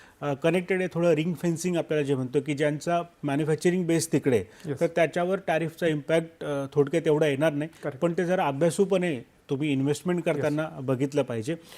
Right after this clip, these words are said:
Speaker 1: अ, नक्कीच. अ, केदार, अ, स-, सर म्हटले की रोटी, कपडा आणि मकान आणि गाडी, पण ह्याच्यामध्ये जो कन्झम्पशन स्टोरी आहे, जी आपली भारताची इकॉनॉमी ड्राईव्ह करते, पण आता ती स्टोरी तेवढी मजबूत आहेत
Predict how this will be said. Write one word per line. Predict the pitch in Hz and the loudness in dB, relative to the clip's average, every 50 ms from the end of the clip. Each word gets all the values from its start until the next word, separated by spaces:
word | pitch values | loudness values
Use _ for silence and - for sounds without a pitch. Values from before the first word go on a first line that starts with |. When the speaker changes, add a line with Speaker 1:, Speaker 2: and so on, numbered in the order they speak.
| - - - - - | -20 -20 -20 -10 -6
Speaker 1:
अ, | 131 120 123 120 117 | -2 -2 -2 0 0
नक्कीच. | 143 139 135 - 143 113 - - - - - - - - _ - | 0 0 0 0 -2 -2 -2 -6 -12 -16 -20 -20 -20 -18 _ -6
अ, | 147 147 147 147 147 147 143 135 - - | -2 0 0 0 0 0 -2 -6 -2 0
केदार, | 170 170 165 185 196 196 - - - _ - | 2 6 8 8 6 6 4 -2 -20 _ -20
अ, | - - 139 139 143 139 135 - - - _ | -12 -6 -4 -4 -2 -2 -4 -6 -10 -14 _
स-, | - - - 165 - - | -18 -18 -16 -16 -8 -2
सर | - 156 151 | 0 0 0
म्हटले | 151 160 147 156 160 160 | 2 0 0 0 0 0
की | 156 156 | 2 2
रोटी, | 135 135 135 135 160 | 2 2 2 2 -2
कपडा | 147 - 143 123 - 147 143 | -4 -4 -4 -4 -2 -4 -4
आणि | 135 131 139 | -2 -2 -2
मकान | 135 127 117 143 135 | -4 -4 -4 -6 -6
आणि | 131 127 135 | -4 -4 -4
गाडी, | 131 120 117 110 113 110 98 - _ _ _ _ _ - _ _ _ _ - | -2 0 0 0 0 -2 -4 -6 _ _ _ _ _ -20 _ _ _ _ -2
पण | 190 185 160 | 0 0 0
ह्याच्यामध्ये | 165 160 - 196 190 190 196 196 | 0 0 0 0 0 0 0 0
जो | 208 208 | 0 0
कन्झम्पशन | 208 - 165 156 165 180 196 190 - 214 214 220 214 - - _ - | 0 0 0 2 2 2 2 2 2 0 -2 -2 -4 -8 -14 _ -16
स्टोरी | 147 - - 151 147 143 147 143 | -8 -4 0 0 2 2 2 2
आहे, | 123 117 | 2 0
जी | 110 123 139 151 160 - - | 0 -2 -2 -2 -4 -6 -12
आपली | 139 127 143 143 147 160 | -14 -10 -6 -6 -6 -4
भारताची | 156 135 120 117 110 - 151 147 151 160 | -4 -4 -6 -4 -2 -2 -2 -2 -2 -2
इकॉनॉमी | 139 - 151 151 147 | -4 -2 -2 -2 -2
ड्राईव्ह | 123 117 117 135 147 143 | 0 2 2 2 4 4
करते, | - 120 - - - 127 - - - - - - - - _ _ _ _ _ _ - | 2 0 0 -2 -8 -10 -12 -14 -20 -20 -20 -20 -20 -20 _ _ _ _ _ _ -4
पण | 175 180 160 | -4 -4 -2
आता | 131 135 - - - 196 202 208 220 262 - _ _ _ _ _ - | -2 -4 -4 -2 0 2 2 2 0 -4 -10 _ _ _ _ _ -4
ती | 196 202 | -4 -4
स्टोरी | 185 - 196 196 214 | -2 0 2 2 2
तेवढी | 196 208 196 196 202 | 4 4 4 4 2
मजबूत | 196 160 143 143 127 143 170 196 202 185 | 0 0 0 0 0 4 4 4 6 6
आहेत | 147 131 | 4 2